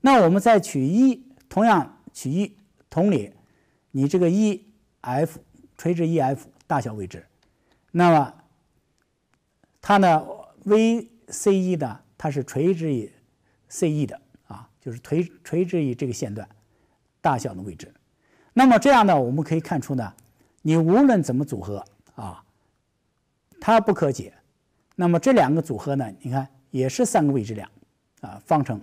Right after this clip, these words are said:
利用这个方程也不能解。再一个呢，利用这个方程呢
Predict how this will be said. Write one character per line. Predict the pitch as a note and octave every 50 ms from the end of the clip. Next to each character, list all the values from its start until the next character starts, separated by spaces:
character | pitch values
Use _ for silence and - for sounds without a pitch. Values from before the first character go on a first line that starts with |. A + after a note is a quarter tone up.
| - _
利 | - G3
用 | G3+ F#3+
这 | F3+ G3+
个 | G3 -
方 | E3+ D#3 C#3+
程 | C#3 C3+
也 | A2 F#2+
不 | G#2 C#3
能 | C3 A2+ F#2+
解。 | F#2 - - - _ _ _ _ _ _ _ _ _ _
再 | _ - A#3 A#3 A3
一 |
个 | G3 G3
呢， | F3 F3 D#3+ C#3+ C#3 - _ _
利 | - G3 B3
用 | B3 A3 F#3+ D#3+
这 | - C#4 C4+
个 | G3
方 | D#3 - F3 D3+
程 | C#3 - B2+ A#2
呢 | A2 G2+